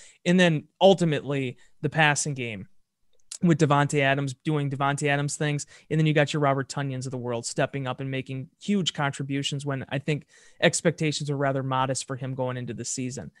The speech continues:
That's where this team to me is different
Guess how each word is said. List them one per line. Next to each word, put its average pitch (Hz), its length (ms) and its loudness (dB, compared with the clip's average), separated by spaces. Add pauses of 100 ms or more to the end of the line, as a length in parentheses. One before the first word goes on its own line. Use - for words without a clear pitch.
(360)
That's 165 400 2
where 180 240 6
this 147 240 2
team 156 260 -2
to - 140 -4
me 143 180 2
is 123 160 -2
different 139 500 0